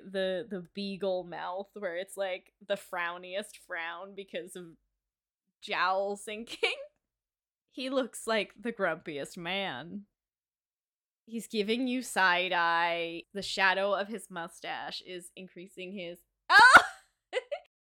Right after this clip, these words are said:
Yes, yep. That's the look.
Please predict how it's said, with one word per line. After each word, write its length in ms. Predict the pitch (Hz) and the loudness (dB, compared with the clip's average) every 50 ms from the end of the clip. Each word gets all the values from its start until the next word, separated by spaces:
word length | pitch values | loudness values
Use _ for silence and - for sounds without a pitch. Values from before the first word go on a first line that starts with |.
| _ - | _ -6
Yes, 180 | 262 269 349 587 571 - - _ _ _ _ 359 339 - | -2 0 0 0 0 -4 -18 _ _ _ _ -20 -20 -14
yep. 300 | - - - - - - - _ _ _ _ _ - 208 | -8 -2 0 0 0 -2 -4 _ _ _ _ _ -18 -8
That's 340 | 208 233 226 269 - - - - | -4 0 0 0 -2 -4 -12 -14
the 60 | - | -12
look. 180 | 202 - - | -4 -2 0